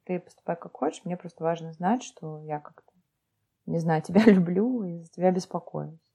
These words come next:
Вот. Опять же, да, про выражение чувств, выражение их, оно снижает, э, напряжение. Если я сижу, беспокоюсь, и маме этого не говорю,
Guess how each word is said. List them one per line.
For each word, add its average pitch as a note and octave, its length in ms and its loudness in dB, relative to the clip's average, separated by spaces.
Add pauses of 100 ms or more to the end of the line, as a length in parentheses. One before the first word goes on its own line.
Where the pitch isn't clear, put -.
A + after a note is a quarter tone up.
(600)
Вот. D#3 280 -10
Опять F3 320 8
же, C#3 100 -12
да, E3 140 4
про E3+ 200 -4
выражение E3 460 -4
чувств, C#4 320 -10
выражение F3+ 760 -2
их, F3+ 140 -20
оно E3+ 260 -8
снижает, E3 600 -12 (120)
э, E3+ 40 -18
напряжение. D#3 840 -16 (640)
Если E3+ 220 -2
я E3 60 2
сижу, F3+ 220 -2
беспокоюсь, E3 640 0
и - 20 -6
маме E3 240 -4
этого D#3+ 180 -12
не D#3+ 100 -10
говорю, F3+ 360 -2